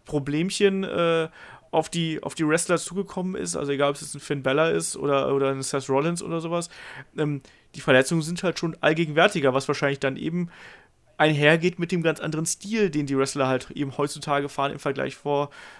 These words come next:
äh, noch zehn, fünfzehn Jahren oder sowas, ne? Also New Era, auf jeden Fall eine Zeit des Umbruchs und auf jeden Fall auch eine, eine Ära, die noch nicht wirklich so zu sich selber gefunden hat, muss man so zu sagen. Also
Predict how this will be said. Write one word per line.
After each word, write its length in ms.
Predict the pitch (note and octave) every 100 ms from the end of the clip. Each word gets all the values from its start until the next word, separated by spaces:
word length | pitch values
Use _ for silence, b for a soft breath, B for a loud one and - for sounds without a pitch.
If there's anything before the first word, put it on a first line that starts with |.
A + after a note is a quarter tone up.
| B
äh, 240 | C#3+ C#3+ C#3+
noch 240 | C#3+ C#3+ - _ _
zehn, 200 | F3 D#3+
fünfzehn 360 | - E3 F3 F3
Jahren 260 | A3+ A3
oder 160 | C3+ A#2+
sowas, 340 | A#2+ G#2 -
ne? 200 | C#3 D#3+
Also 300 | D3 D3 C#3+ B B B _ _
New 260 | E3 G3 G#3
Era, 520 | E3 F#3 G3 G3 - _ _ _ _ _
auf 100 | D#3
jeden 120 | F3
Fall 100 | E3
eine 120 | D#3+
Zeit 200 | D#3 E3+
des 100 | D#3
Umbruchs 680 | - F#3 F#3+ G3 A#3+ A#3+ -
und 320 | - E3 - -
auf 100 | D3+
jeden 120 | E3
Fall 180 | E3+ F3
auch 200 | - -
eine, 320 | - D#3 D3
eine 380 | - D3 C#3 C3+ B B B _
Ära, 280 | D3+ E3+ F3
die 140 | E3
noch 160 | E3+ D#3+
nicht 200 | F#3+ -
wirklich 280 | G3+ G3+ F3
so 120 | F3+
zu 140 | -
sich 140 | F3 F3
selber 300 | F#3+ G3+ F3+
gefunden 440 | C3 - B2+ A#2+
hat, 160 | B2+ -
muss 160 | C3
man 100 | C3
so 120 | B2 C3
zu 140 | -
sagen. 240 | C3 A#2+ A#2+
Also 300 | B2 C#3